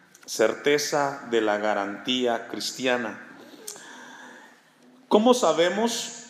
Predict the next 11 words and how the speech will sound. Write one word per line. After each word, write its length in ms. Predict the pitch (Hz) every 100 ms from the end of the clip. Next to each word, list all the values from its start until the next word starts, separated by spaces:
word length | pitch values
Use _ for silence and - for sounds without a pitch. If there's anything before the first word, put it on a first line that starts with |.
| - _ _ - _ -
o 120 | 127
cómo 240 | 220 254
saber 600 | 247 180 131 147 180 220 - - - - - - - _ _ - - - -
que 140 | 135
yo 200 | 143 165
como 240 | 196 180 -
cristiano 580 | 139 127 - 156 156
estoy 220 | 160 165 151
haciendo 400 | 147 160 151 147
lo 220 | 123 -
correcto? 500 | 123 131 147 -